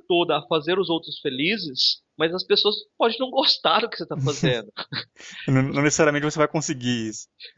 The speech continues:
Speaker 1: N-, não necessariamente você vai conseguir isso. Embora você não consiga, ah, o Kant coloca que os princípios, então, seria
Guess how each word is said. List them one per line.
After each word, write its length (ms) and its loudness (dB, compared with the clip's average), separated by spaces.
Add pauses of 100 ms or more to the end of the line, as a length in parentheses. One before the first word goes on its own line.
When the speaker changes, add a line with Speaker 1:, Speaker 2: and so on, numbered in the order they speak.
(140)
Speaker 1:
N-, 400 -6
não 140 4
necessariamente 540 -2
você 80 -2
vai 120 4
conseguir 600 -6
isso. 180 -10 (200)
Embora 800 4
você 160 -12
não 120 -6
consiga, 560 -4 (200)
ah, 440 4
o 60 -6
Kant 340 -6
coloca 400 0
que 140 -6
os 160 -6
princípios, 580 -6
então, 360 -2
seria 400 0